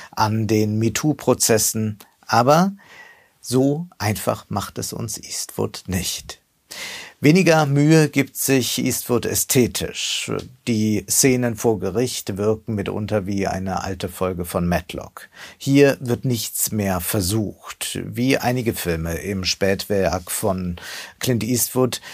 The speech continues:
ist auch hier eine große Ambitionslosigkeit zu beobachten. Zu oft geht es hier nur um die reine Illustration von Inhalten, aber immerhin gibt es noch Inhalte, das ist ja in Hollywood selten geworden.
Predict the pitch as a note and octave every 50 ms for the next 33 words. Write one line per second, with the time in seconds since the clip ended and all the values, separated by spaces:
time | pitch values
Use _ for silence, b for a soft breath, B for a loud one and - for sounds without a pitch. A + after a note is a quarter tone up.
0 | B B B - - - C3 - - - A2 A2 - - - - - C3+ C3 C3
1 | C3 B2+ B2 A#2+ A#2 B B B B B B - G#2+ A2 G#2+ G#2+ G#2 G2+ G#2 G2
2 | G2 - _ - - G#2+ A2+ A#2 A#2+ A2 - - A2+ G#2 G2 - - G#2+ G2+ A2+
3 | F#2+ - - - G#2+ F#2+ G2 F2+ F2 - - E2+ E2 D#2 D#2 D2+ D2 - - -
4 | C#2+ C2 - - - F2+ D2+ - D#2+ E2 - - - - - - - _ - -
5 | - - - _ - - - B2+ G2+ A#2+ C3+ - - - - B B B B _
6 | - B2+ A2+ - B2 G#2 - - A#2 A2+ A2+ A2 A2+ A2+ A#2+ A#2+ A#2+ A2+ A2 A2
7 | A2 G#2 F2+ G2 G#2+ A#2 A#2 A#2 A2+ A2 G#2+ A2 - - - - G2+ F#2+ - -
8 | - - C#3+ C#3+ C3+ C3+ C#3 B2 G#2 - - G2+ F#2+ F2 G2+ G#2 G2 F#2 F#2 F#2+
9 | F#2 F#2+ F2 - - A#2 A2 A2+ A2+ B B B B B B B - - A2 A#2
10 | B2 C#3+ C3 - E3+ E3+ F3 D#3+ D3 D#3+ E3+ E3 D#3 C#3+ C#3 C#3 C3 C#3 E3 F3
11 | - - B2+ A2+ - - - A2 - A2 A2+ A2 G#2 G2 G2 G#2+ G#2+ - A#2 G#2
12 | G#2+ F#2+ - A2+ - - A2 G#2 G2+ F2+ F2+ G2 G2 F#2 F#2+ G#2 - - - D#2+
13 | C#2+ C#2 - _ F2+ F2 - D#2+ D#2+ - - - - - F2 -